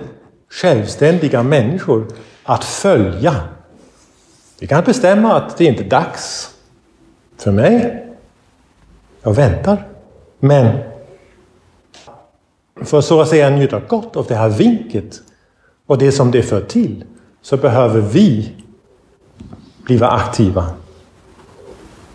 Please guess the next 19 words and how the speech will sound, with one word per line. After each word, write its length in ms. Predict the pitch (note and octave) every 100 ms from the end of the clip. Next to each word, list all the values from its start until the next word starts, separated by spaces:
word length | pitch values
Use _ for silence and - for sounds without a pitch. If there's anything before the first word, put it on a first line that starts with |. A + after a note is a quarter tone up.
| - - - - _ _ _ _ _ _ _ _ _ _ _ _
Och 120 | D3
vad 160 | D#3 G3
är 200 | E3+ F#3
det 100 | G#3
som 240 | - D#3
han 220 | B2+ B2+ B2 -
gör 380 | A#2+ G#2+ G#3 A#3+
med 140 | F#3+
den 160 | B2+ A2+
här 160 | A2+ A2
vinkeln? 560 | C3 A#2+ A#2+ G#2+ G#2 - _ _ _
Jo, 320 | - C#3+ A3 F3
han 240 | C#3+ D3+
för 560 | - E3 D#3+ F#3 F#3 D#3+
oss 400 | C#3 - - -
in 540 | F#3+ A3+ A3 G#3 E3+ - - _
i 120 | - C3+
själens 760 | - - D#3 D#3+ D#3 B2 -
djup. 640 | A2 G#2+ F#3 - - -